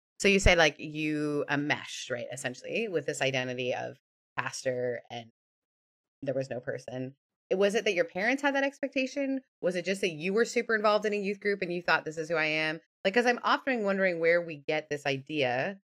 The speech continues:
because I was the same way. Like, what made me have an absolute breakdown my last year in ministry was someone asked me who I was when I wasn't Pastor Sarah. And I literally <laughs> just looked at the person and started bawling and said, "I don't know. I don't know anymore."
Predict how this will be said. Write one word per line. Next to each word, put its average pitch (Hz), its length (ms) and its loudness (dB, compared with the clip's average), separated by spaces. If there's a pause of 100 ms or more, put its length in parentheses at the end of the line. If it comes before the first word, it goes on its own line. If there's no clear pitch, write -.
(320)
because 196 220 0
I 202 100 4
was 214 140 0
the 202 100 -6
same 165 220 -4
way. 147 200 -2
Like, 147 220 0 (280)
what 190 200 2
made 196 160 -2
me 185 360 0 (260)
have 170 220 2
an 160 80 0
absolute 160 480 -2
breakdown 151 440 2
my 135 120 0
last 131 260 0
year 131 80 -2
in 135 60 -2
ministry 160 360 -2
was 135 220 -2
someone 143 240 -2
asked 135 260 -4
me 131 80 -4
who 151 160 -6
I 135 120 4
was 135 200 2
when 127 120 -4
I 127 80 -4
wasn't 127 280 -2
Pastor 127 360 -4
Sarah. 123 420 0
And 131 160 -2
I 139 120 0
literally 196 520 2
<laughs> - 0 -
just 254 240 -10
looked 226 220 -2
at 269 60 10
the 262 80 4
person 208 420 4
and 175 120 0
started 165 300 4
bawling 170 320 4
and 156 100 -6
said, 139 240 2 (340)
"I 190 120 6
don't 175 280 2
know. 131 300 -6 (300)
I 160 100 -6
don't 156 160 -4
know 139 120 -4
anymore." 123 440 -8